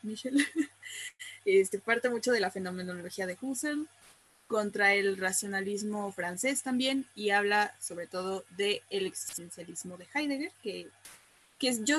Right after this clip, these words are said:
yo sí digo que hay, pero no es como toda su rama filosófica, más bien es fenomenología existencial. Ay, creo que me contradije.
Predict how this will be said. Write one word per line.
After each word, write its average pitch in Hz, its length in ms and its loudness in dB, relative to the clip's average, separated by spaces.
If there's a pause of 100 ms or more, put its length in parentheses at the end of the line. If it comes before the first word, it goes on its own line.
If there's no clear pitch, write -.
(160)
yo 254 180 0
sí 294 120 4
digo 269 240 6
que 285 120 2
hay, 277 300 6 (200)
pero 208 420 6 (160)
no 226 400 0
es 233 480 2
como 220 300 0
toda 196 320 -2
su 190 160 -2
rama 185 260 -4
filosófica, 202 580 -8
más 208 220 -2
bien 208 160 -2
es 208 200 0
fenomenología 196 880 -4
existencial. - 440 -14
Ay, 220 160 -8 (720)
creo 480 140 0
que 494 100 2
me 277 160 4
contradije. 208 600 4